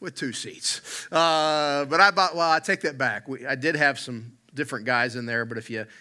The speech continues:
whoever sat in the middle, you had to really like them, uh, because it was a five-speed. You might accidentally, you know, yeah, touch their leg, Brother Bonnie. You had to be careful. But I bought that new car, new truck.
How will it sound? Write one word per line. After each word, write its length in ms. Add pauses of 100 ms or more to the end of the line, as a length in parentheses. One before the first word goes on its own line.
(160)
whoever 280
sat 200
in 60
the 60
middle, 260
you 120
had 160
to 80
really 560
like 400
them, 160 (500)
uh, 320
because 400
it 80
was 140
a 60
five-speed. 880
You 160
might 360
accidentally, 680
you 220
know, 260 (1000)
yeah, 320
touch 240
their 100
leg, 340
Brother 160
Bonnie. 360
You 80
had 120
to 60
be 80
careful. 420 (480)
But 300 (800)
I 100
bought 340
that 240
new 160
car, 440 (240)
new 120
truck. 380